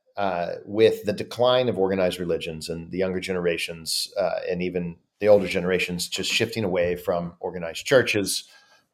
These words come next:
um, and religions, not necessarily becoming atheists so much as maybe just agnostic. Uh, what is filling that hole?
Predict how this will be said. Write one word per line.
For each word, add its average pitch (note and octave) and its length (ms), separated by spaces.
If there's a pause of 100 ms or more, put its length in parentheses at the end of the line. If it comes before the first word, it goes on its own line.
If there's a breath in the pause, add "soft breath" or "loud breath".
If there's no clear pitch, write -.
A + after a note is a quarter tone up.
um, F2 520 (100)
and A#2 140
religions, F#2+ 600 (460 soft breath)
not D3 180
necessarily C3 420
becoming G#2 520 (420)
atheists C3 540
so A2 100
much G2+ 220
as F#2+ 100
maybe F#2+ 200
just F2+ 180
agnostic. F2 680 (640)
Uh, F#2+ 560 (440)
what C#3+ 280
is - 320 (240)
filling C3+ 240
that F#2+ 160
hole? - 580